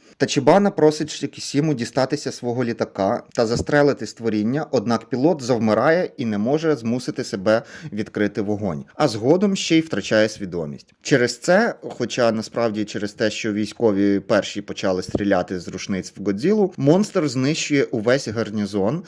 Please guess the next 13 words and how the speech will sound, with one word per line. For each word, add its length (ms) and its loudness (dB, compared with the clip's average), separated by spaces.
а 300 2
на 140 0
ранок 340 0
Тачібана, 560 -2
єдиний, 540 -4
хто 160 -12
теж 440 -4
залишився 800 -2
живий, 540 0
звинувачує 800 2
в 80 -4
усьому 360 -4
Шикісіму. 640 -8